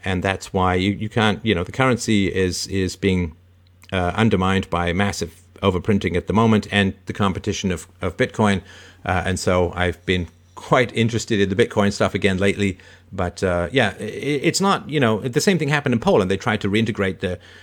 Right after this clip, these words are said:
the, um, communist judges still got to continue. <laughs> I mean, that's not what happened in Germany after the Nazis. After the Nazis, they had a whole denazification process. But when communism leaves a country, it's like, "Oh yeah, come on back in. I'm sure you've seen the errors of your ways, and,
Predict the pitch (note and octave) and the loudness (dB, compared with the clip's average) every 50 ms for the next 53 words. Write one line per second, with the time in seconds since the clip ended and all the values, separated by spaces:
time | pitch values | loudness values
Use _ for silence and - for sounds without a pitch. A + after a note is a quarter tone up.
0 | - - _ _ _ _ _ - G#2 G2 F#2+ F#2 F#2 F2+ F2 E2+ F2 F2 E2 - | -20 -20 _ _ _ _ _ -2 0 0 2 2 2 2 2 0 -2 -4 -8 -6
1 | - - D#3+ E3 E3 D#3 C#3+ C#3 - - A2+ C3 D3+ F#3 E3+ - C#3 A#2 G2+ - | -2 2 4 4 6 6 4 2 2 0 2 4 4 4 4 2 0 0 2 0
2 | - - - D3+ D3 D3+ C3+ C3+ C3 B2+ - C3+ - - A#2+ A2+ - F#3 G#3 G3 | 0 2 2 4 4 4 4 2 2 0 0 -4 -2 0 0 4 4 4 4 2
3 | - - - G#3+ F#3+ F#3+ E3+ - - F#3+ - F#3+ F3+ F3 E3+ D3+ D#3 D#3+ E3 D#3+ | 0 0 0 2 4 4 2 2 0 -2 0 0 0 2 2 2 2 2 2 2
4 | D3 C#3+ B2 C#3+ D#3+ F3 F3+ D#3+ C#3 C3+ C#3 D3 - D3+ C3 A#2 A2+ C3+ E3+ A#3 | 0 0 0 2 0 2 2 2 2 4 2 2 2 2 0 0 2 2 2 2
5 | A#3+ - - D3+ D3 D#3 D#3 D#3 - D#3+ D3 C#3 C3 D3+ F3+ A#3 A#3 - E3 D3+ | 0 0 -2 -2 0 2 0 0 0 -2 -2 -2 0 2 2 0 0 -2 -4 -2
6 | - B2 D3 D#3 D3 E3 E3+ - - D3 E3 F3 F#3 F#3+ - F3 G3 G3+ - A3+ | 0 2 2 4 4 2 2 0 0 0 2 2 2 0 0 -2 -4 -2 0 2
7 | C#4 C4+ C4 - G#3 - - - D3+ B3 - - - A#2 - - - - - - | 2 2 2 2 0 0 2 2 2 2 0 -2 -4 -4 -4 -6 -10 -14 -18 -18
8 | - - - - - - - B2 G#2 D3+ D#3 D3+ C3+ - F3 G3 G#3+ G#3 F#3 E3+ | -18 -18 -18 -20 -10 -4 -2 0 2 2 2 2 2 2 2 2 2 2 2 2
9 | D#3+ E3 D#3 D3+ E3 D#3+ D3 C#3 B2 F3 G3 A3+ G#3 - D3+ D3 C#3+ - - C3 | 2 0 0 0 0 0 -2 -2 0 0 0 0 2 2 2 2 2 2 2 0
10 | C3+ B2+ - _ _ _ _ _ _ _ _ _ _ _ _ _ _ - - - | 0 -2 -6 _ _ _ _ _ _ _ _ _ _ _ _ _ _ -10 -4 0
11 | E3 A#3 C#4 D4+ D4+ C#4 - - A3 A3+ A#3 A3+ G#3+ A#3 A#3 A3+ A3+ A#3+ B3 B3 | 0 2 2 2 0 0 2 0 2 2 2 2 2 0 0 0 0 0 0 2
12 | A#3+ G#3 E3+ D#3+ D#3+ - - F#3 F3+ F3 E3 D3 - - F#3+ F3+ F3 D3+ D3 D#3 | 2 2 2 2 0 0 0 0 0 0 -2 -4 -4 -4 -2 0 0 2 2 4
13 | E3 D#3+ D#3 D3 D#3 D#3 C3 B2 C3+ F3 B3 E4 D#4 D4 C#4 - - - E3 | 4 2 2 0 -2 -2 -2 0 0 2 0 0 0 -2 -4 -2 -2 -2 -2